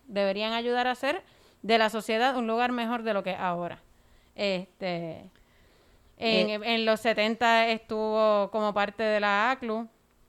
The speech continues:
Speaker 1: eh, y está leyendo que resolvieron más de trescientos casos, em, ¿verdad? De discrimen, de discrimen por
Speaker 2: Eso te iba a
Speaker 1: minoría.
Speaker 2: decir, el, el,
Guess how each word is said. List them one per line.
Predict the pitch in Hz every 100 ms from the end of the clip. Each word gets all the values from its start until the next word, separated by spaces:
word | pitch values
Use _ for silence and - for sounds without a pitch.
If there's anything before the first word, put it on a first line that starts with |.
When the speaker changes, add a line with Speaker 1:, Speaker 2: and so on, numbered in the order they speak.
| _ _ _ _ _ 214
Speaker 1:
eh, | 214 202 190 180 185
y | 208 196 170 170 208
está | - 190 185 196
leyendo | 208 214 226 233 226 226
que | 208 196 190 190 185 180 - - _ 196
resolvieron | 233 214 233 208 208 226 233
más | 233 233
de | 220 240 233 226
trescientos | 220 208 214 202 240 233
casos, | 233 220 226 233 220 214 208 208 214 _ _ _
em, | - 214 196 190 185 180 175 - _ - _ _ _ _ _ _
¿verdad? | 214 220 226
De | 226
discrimen, | 208 202 240 233 208 175 165 -
de | 185
discrimen | 180 190 196 202
por | 220
Speaker 2:
Eso | 202 214 214
te |
iba | 214 208
a |
Speaker 1:
minoría. | 208
Speaker 2:
decir, | 214 175 -
el, | 190 185 -
el, | 180 180 180 170 160